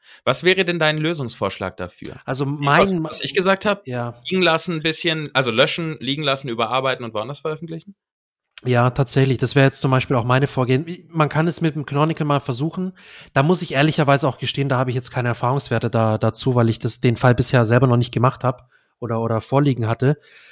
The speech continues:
Speaker 2: Ähm, aber ja, das, das ist so ein Publisher-Thema au-, bei den Newsseiten oder bei den Publishern, bei den Verlagshäusern. Ähm, ich würd's so wie du machen. Ich würd wahrscheinlich den Content löschen, einen vier null, vierhundertzehn Status schicken, also vier eins null.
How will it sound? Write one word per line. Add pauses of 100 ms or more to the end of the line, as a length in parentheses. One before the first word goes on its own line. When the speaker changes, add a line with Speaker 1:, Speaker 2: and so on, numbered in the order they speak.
(240)
Speaker 2:
Ähm,
aber
ja,
das,
das
ist
so
ein
Publisher-Thema
au-,
bei
den
Newsseiten (480)
oder
bei
den
Publishern,
bei
den
Verlagshäusern. (400)
Ähm,
ich
würd's
so
wie
du
machen.
Ich
würd
wahrscheinlich
den
Content
löschen,
einen
vier
null,
vierhundertzehn
Status
schicken,
also
vier
eins
null.